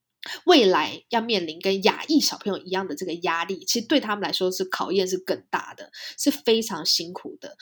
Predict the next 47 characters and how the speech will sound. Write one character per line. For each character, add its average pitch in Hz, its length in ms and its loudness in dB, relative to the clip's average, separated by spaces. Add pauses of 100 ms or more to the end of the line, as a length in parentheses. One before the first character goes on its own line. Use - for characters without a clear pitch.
(320)
所 - 240 2
以， 226 540 2 (480)
嗯， 165 680 -4 (240)
我 208 160 6
自 202 160 4
己 175 200 0
是 226 160 0
不 185 160 0
会 190 200 2
非 185 200 -6
常 160 240 -8
推 170 320 -2
荐， 170 400 -2
但 208 340 0
我 196 80 -6
知 196 60 -8
道 196 100 2
很 190 320 -2
多 247 180 4
人 196 220 0
内 208 140 -2
心 196 200 -2
有 170 140 -4
这 185 140 -4
样 160 180 -8
的 151 60 -10
一 156 40 -10
个 151 120 -8
憧 175 400 -4
憬， - 240 -4 (400)
我 190 240 6
觉 233 240 2
得 359 100 6
就 415 100 6
是 392 140 6
尊 240 260 2
重 214 200 0
大 180 180 0
家， 170 240 -8
但 226 160 -2
是 220 160 -2
就 202 100 2
实 214 320 6
际 226 200 -2
面 220 200 -4
来 - 240 -10
讲， - 220 -4